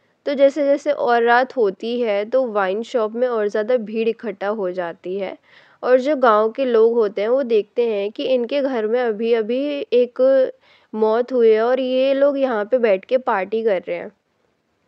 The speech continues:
उसके बाद जो है माधव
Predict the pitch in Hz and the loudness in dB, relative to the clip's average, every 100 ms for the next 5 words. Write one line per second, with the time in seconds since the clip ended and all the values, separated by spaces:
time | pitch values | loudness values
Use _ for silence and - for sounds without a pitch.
0 | _ _ _ _ _ _ - 269 - 277 | _ _ _ _ _ _ -2 -2 0 -2
1 | 262 233 220 220 214 247 226 262 240 220 | 0 2 2 2 -2 -4 2 2 2 -4
2 | 196 202 214 220 220 208 196 196 226 226 | -4 -4 -6 -6 -4 -2 -2 -2 -4 -4